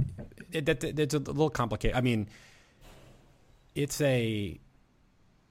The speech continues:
it's a complex thing to kinda talk about, 'cause there have been a few Episcopal parishes that tried it,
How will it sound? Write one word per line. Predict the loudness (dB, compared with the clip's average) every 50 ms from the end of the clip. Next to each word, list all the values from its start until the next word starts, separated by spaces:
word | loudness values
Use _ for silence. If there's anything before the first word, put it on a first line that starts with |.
| _ _ _ _ _ _ _ _ _ _ _ _ _ _ _ _ _
it's | -6 -6
a | -2
complex | 0 0 0 2 0 -2 0 0
thing | 0 0
to | 0
kinda | 0 0 0 0 0
talk | 2 0 0 2
about, | 0 -2 -2
'cause | -2 0 0
there | 0 2
have |
been | 4 2 2
a | 2
few | 0 0
Episcopal | 2 0 -2 -2 -2 -2 4
parishes | 4 4 4 4 2 -2 -4 -6 -6
that | -8 -10
tried | -8 -6 -6 -6 -6 -6
it, | -8 -10 -12